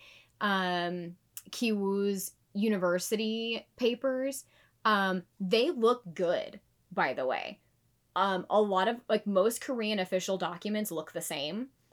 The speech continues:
Um, and that's what my official government covid papers looked like. Like, just with, like, little brackets around the side and some information at the bottom and that little red stamp seal down in the bottom right-hand corner. Like, that's exactly what my covid papers looked like when I went to visit.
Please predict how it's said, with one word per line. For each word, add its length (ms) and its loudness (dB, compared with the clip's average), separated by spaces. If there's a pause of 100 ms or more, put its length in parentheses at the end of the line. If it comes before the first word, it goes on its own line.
(280)
Um, 640 -4 (340)
and 720 0
that's 400 0
what 720 0
my 680 2
official 480 -2 (320)
government 420 0
covid 380 0
papers 420 -6
looked 280 -4
like. 320 -8 (560)
Like, 180 4
just 180 -6
with, 80 2
like, 120 2
little 180 6
brackets 420 4
around 260 2
the 80 -2
side 400 4
and 100 -4
some 120 -4
information 400 -2
at 60 0
the 60 -2
bottom 360 4
and 100 0
that 140 0
little 200 2
red 240 0
stamp 380 0
seal 480 2
down 220 2
in 20 0
the 80 0
bottom 300 0
right-hand 400 -2
corner. 680 0
Like, 300 0
that's 180 4
exactly 380 0
what 80 4
my 100 -2
covid 300 -4
papers 320 -6
looked 120 -6
like 200 -4
when 100 -2
I 80 -4
went 180 -6
to 60 -4
visit. 400 -4